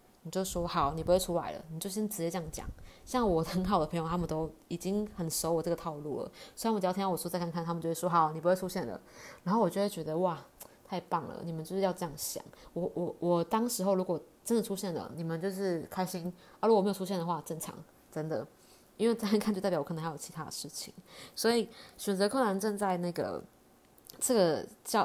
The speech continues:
呃，社交场合上呢，是这样看的，OK？所以如果天秤座他如果跟你说“再看看”，就是真的“再看看”哦。就，呃，不管是你约他出来暧昧约会也是一样哦，是这个问题哦。啊，如果他是真的有跟你说“好，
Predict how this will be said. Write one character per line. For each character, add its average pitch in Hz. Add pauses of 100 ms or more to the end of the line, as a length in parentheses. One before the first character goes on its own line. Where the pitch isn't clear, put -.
呃， 160
社 208
交 175
场 165
合 -
上 - (100)
呢， 185 (420)
是 202
这 190
样 170
看 -
的， -
OK？ - (260)
所 285
以 285
如 214
果 190
天 214
秤 185
座 190
他 180
如 185
果 180
跟 180
你 180
说 175
“再 175
看 170
看”， 165
就 -
是 196
真 185
的 -
“再 160
看 160
看” 156
哦。 180 (680)
就， 226 (220)
呃， 185
不 180
管 202
是 214
你 156
约 180
他 185
出 -
来 175
暧 190
昧 175
约 170
会 175
也 139
是 -
一 147
样 151
哦， -
是 170
这 190
个 165
问 160
题 -
哦。 - (420)
啊， 202
如 185
果 180
他 175
是 196
真 208
的 208
有 160
跟 190
你 196
说 170
“好， 151